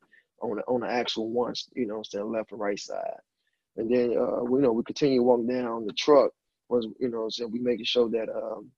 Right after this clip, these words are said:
your fuel cap is there. Uh, we also making sure that, um, that, that on the, on the back of your truck that you have your,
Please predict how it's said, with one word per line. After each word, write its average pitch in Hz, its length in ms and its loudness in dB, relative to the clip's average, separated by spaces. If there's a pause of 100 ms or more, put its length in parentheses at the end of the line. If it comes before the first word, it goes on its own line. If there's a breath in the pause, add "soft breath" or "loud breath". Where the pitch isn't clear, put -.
(640)
your 107 140 -2
fuel 139 280 6
cap 113 300 4
is - 120 -12
there. - 320 -4 (580)
Uh, - 220 -2
we 120 180 -4
also 123 380 4
making 120 280 2
sure 123 280 6
that, 120 220 2
um, 117 420 2 (840)
that, - 180 0
that 123 180 6
on 127 120 6
the, 117 60 -4 (120)
on 120 100 2
the 113 60 -4
back 131 220 8
of 127 60 -2
your 123 140 6
truck 127 320 6 (480)
that 120 220 0
you 123 100 4
have 123 300 4
your, 117 380 2